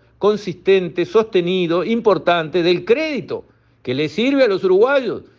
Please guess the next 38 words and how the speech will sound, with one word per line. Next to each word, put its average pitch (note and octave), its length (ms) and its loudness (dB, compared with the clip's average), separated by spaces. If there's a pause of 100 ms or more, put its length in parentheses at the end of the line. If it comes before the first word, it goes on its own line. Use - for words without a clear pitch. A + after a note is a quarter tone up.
(220)
Uruguay D#3+ 320 2
es A3+ 60 -8
un A3+ 120 -4
país A3+ 200 0
con G3+ 180 2
muy B3 140 -2
poco B3 340 0
crédito A#3 520 0
y C3 120 -4
en E3 120 -2
realidad F#3+ 540 0
crédito A3 440 0
de F3+ 80 0
bastante F#3+ 460 -2
mala G#3 320 2
calidad, F#3+ 540 0 (360)
de C#3+ 80 2
plazos D#3+ 460 -4
cortos, A#3 560 2
tasas C#3+ 300 -8
caras. A#3 520 0 (400)
En C#3 120 -8
otras G3 240 -2
partes G#3+ 340 0
del E3+ 140 -2
mundo B3 320 0
los F3+ 120 0
plazos G3 300 -4
son F3+ 140 -6
mucho G#3+ 240 -2
más F#3 180 -4
largos A#3 340 -2
y G#3 40 -6
las E3+ 180 -4
tasas A3+ 240 -6
son G#3+ 140 -6
más A3+ 140 0
baratas. C4 500 0